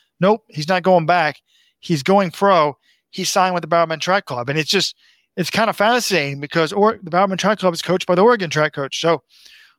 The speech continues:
whenever Oregon's not gonna win the Pac-twelve title, they can just pay the, the, the Stanford athletes to go pro and decimate their team.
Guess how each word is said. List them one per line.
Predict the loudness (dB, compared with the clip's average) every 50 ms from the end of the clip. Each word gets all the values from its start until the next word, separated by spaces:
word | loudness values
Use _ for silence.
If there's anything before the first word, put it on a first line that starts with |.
| _ -4
whenever | -2 0 0 0 2
Oregon's | 2 2 2 2 0 -2 -4 -4 0
not | 0 0 0
gonna | 0 0
win | 0 0 0
the | 0 0
Pac-twelve | 0 0 -2 0 0 0 2 2 0 0
title, | -2 -4 -2 -2 -2 -2 -4 -6 _ _ _ _ _ _ _ _ 0
they | 0 0
can | 0 0 -2
just | 0 0 -2 -2 -2 -4 -10 _ _ -6
pay | -2 0 2 2 2 2
the, | 0 -2 -2 _ _ _ _
the, | -8 -8
the | -8 -6 -6 -6
Stanford | -4 -2 0 0 0 0 0 0
athletes | 0 0 -2 -4 -6 -6 -6 -6
to | -4
go | 0 0 0 0
pro | 0 2 2 4 4 4 4 2 0 -6 _ _ _ _ _ _ _ _ _ _ _ _ _ _ _ _ _ _ _ -2
and | 0 0 0 0 0 -2 -4 -8 -10 -14 _ _ _ _ _ _ _ _ _ _ _ _ -6 0
decimate | 0 0 0 0 0 0 0 0
their | 0 -2 -2
team. | -2 -2 -2 -4 -6